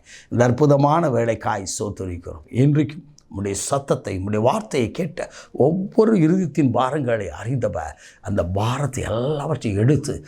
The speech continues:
மன விருப்பங்களை நிறைவேற்றி இன்றைக்கு உம்முடைய கரத்தினால் உங்கள் கண்ணீரை துடைத்து, தகப்பனே, அற்புதங்களை செய்து மகிழப்படும். ஆசீர்வதியும். இயேசு ரட்சகரின் விலையேறப்பட்ட நாமத்தில் ஜெபிக்கிறோம்,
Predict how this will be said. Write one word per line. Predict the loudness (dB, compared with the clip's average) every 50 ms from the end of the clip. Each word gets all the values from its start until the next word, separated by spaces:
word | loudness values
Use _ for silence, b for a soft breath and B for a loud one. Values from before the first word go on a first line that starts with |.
| B B B -8
மன | -2 0 2 4 4 4
விருப்பங்களை | 4 4 2 2 2 0 0 2 2 2 0 0
நிறைவேற்றி | 2 2 4 4 4 2 0 0 -4 -10 -10 -12 B B B B B -6 2 4 6
இன்றைக்கு | 6 6 4 4 4 2 2 2 0
உம்முடைய | 2 2 0 0
கரத்தினால் | 0 0 0 0 -2 -4 -4 -4 -4 -4 -6 -8 -12 -18 -20 _ _ _ _ _ -8
உங்கள் | -8 -8 -8 -6
கண்ணீரை | -6 -4 -2 -2 0 -2 -4
துடைத்து, | -4 -4 -2 -2 -2 -2 -4 -6 -10 -10 -10 -14 B B B B B B B B B -6
தகப்பனே, | -4 0 2 0 0 2 2 2 4 4 4
அற்புதங்களை | 4 2 0 2 2 4 4 4 4 2 0 0
செய்து | 0 -2 -2 0 -2
மகிழப்படும். | -4 -4 -6 -8 -10 -12 -12 -12 -16 -16 -16 -18 -20 -20 _ -14 -12 -6 -6
ஆசீர்வதியும். | -4 -4 -2 -2 -2 0 0 0 2 4 4 4 4 4 2 -2 -8 -12 -18 -20 -20 -20 -20 -20 _ _ _ _ -4
இயேசு | 2 2 2 4 2 0 0 2
ரட்சகரின் | 2 2 0 0 -2 0 0 -2 -2 -6 -10 -18 -14 -8
விலையேறப்பட்ட | -4 0 2 4 4 4 2 0 -2 -4 -6 -4 -2 0
நாமத்தில் | 2 2 2 0 0 -2 -2 -4 -6 -4
ஜெபிக்கிறோம், | -4 -4 -4 -4 -4 -4 -6 -6 -6 -8 -10